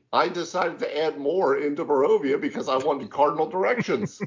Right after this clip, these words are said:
<laughs> 'cause I like the idea of north, south, east, and west. You know, it made more sense, you know, in terms of ley lines or whatever, right? So that was a perfect example where I could then take that wherever I needed to go, but I could fall back if I needed to on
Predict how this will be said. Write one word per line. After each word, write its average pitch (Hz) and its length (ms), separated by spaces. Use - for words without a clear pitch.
<laughs> 185 420
'cause 143 180
I 151 120
like 160 240
the 147 140
idea 147 360
of 127 100
north, 143 280
south, 143 280
east, - 240
and 160 100
west. - 320
You 120 80
know, 123 80
it 143 80
made 143 200
more 147 180
sense, - 500
you 127 120
know, 120 140
in 117 80
terms 127 260
of 110 120
ley 113 300
lines 101 580
or 98 100
whatever, 95 420
right? 101 360
So 131 360
that 165 160
was 160 120
a 160 60
perfect 143 420
example 127 420
where 110 220
I 117 140
could 113 240
then 107 240
take - 380
that 101 240
wherever 101 400
I 98 100
needed 92 300
to 95 80
go, 120 340
but 139 400
I 120 120
could - 340
fall 107 260
back 101 320
if 202 160
I 151 140
needed 147 400
to 98 340
on 113 480